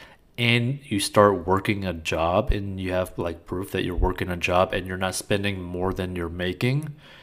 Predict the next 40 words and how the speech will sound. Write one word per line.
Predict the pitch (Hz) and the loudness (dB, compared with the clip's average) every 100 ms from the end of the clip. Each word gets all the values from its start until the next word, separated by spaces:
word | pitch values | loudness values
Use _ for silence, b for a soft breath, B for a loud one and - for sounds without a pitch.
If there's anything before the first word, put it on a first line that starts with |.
| B | B
if | - | -4
you | 98 | -2
show, | - 104 104 87 | 2 2 2 2
like, | 92 85 147 | -2 -2 -4
you | 90 | -2
know, | 82 82 | -4 -4
evidence | 98 95 98 98 - | -2 -2 -4 -4 0
of | 110 107 | 0 2
that, | 113 135 135 B B B | 2 2 0 B B B
you | 107 | 0
could | 120 | 2
easily, | 120 113 110 117 104 | 2 2 4 6 6
uh, | 98 - - _ | 4 -2 -20 _
you | 104 | -4
know, | 95 90 - - | -2 -2 -4 0
get, | 107 104 - - - _ - - | 0 0 -14 -20 -20 _ -20 0
get | 104 | 0
approved | - - 98 92 | 2 2 2 0
for | - - 90 | -4 -2 -2
a | 82 | -2
credit | - 90 92 | -4 -4 -2
card. | 117 117 135 139 B B B B - | 2 2 0 -4 B B B B 2
And | 117 | 2
then | 110 117 | 4 4
not | 113 117 | 6 4
only | 110 104 98 | 4 0 0
that, | 85 90 101 147 - - | -2 0 2 0 -6 -12
worst | 90 98 123 - | 2 4 4 2
comes | 117 113 | -2 -2
to | - | -2
worst, | 92 78 92 101 - | -2 2 2 2 0
if | 123 - | -2 0
you | 117 95 | 0 -2
really | 80 82 104 120 | -2 0 4 6
wanna | 110 113 | 4 0
go | 110 113 | 2 2
down | 104 101 | 4 2
the | 98 | 2
route | 92 90 90 92 | 2 4 4 2
of | 90 87 85 | -2 -2 -2